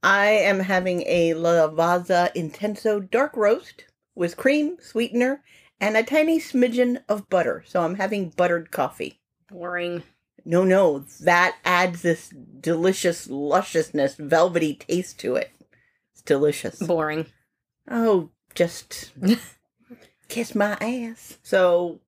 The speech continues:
Speaker 1: what's this movie about?
Speaker 2: All right. One night, while teenagers Blair,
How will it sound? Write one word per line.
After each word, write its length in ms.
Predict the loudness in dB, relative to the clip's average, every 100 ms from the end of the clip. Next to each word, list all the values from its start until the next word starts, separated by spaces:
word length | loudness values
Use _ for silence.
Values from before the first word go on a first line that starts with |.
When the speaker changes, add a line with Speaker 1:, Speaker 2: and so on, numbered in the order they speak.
| _ _ -8
Speaker 1:
what's 300 | -2 -2 0
this 220 | -2 -2
movie 300 | -4 -2 -2
about? 360 | -2 -4 -6 _ _ -2
Speaker 2:
All 140 | 2
right. 340 | 2 2 -2 -8 _ _ _
One 360 | -2 2 4 4
night, 320 | 4 2 0
while 180 | -4 -2
teenagers 640 | -4 -2 -2 -4 -6 -6
Blair, 720 | -12 -4 0 2 0 -4